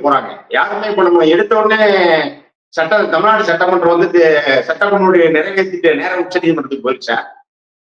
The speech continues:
அவர்கள் வந்து அந்த அரசியலமைப்பு சட்டம் கொடுத்த அந்த வழிமுறைகளின்படி ஆளுநருக்கு போறாங்க.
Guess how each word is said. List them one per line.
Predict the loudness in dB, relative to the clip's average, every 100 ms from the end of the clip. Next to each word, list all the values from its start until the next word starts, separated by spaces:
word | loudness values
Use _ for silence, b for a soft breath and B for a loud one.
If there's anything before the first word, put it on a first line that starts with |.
| _
அவர்கள் | 0 2 4
வந்து | 0 0
அந்த | 0 2
அரசியலமைப்பு | 2 0 2 0
சட்டம் | -2 -8 -10 0
கொடுத்த | 0 2 0
அந்த | 0 0 -2
வழிமுறைகளின்படி | 2 2 2 0 0 -2 0 2 2
ஆளுநருக்கு | 2 2 0 0
போறாங்க. | 0 0 -2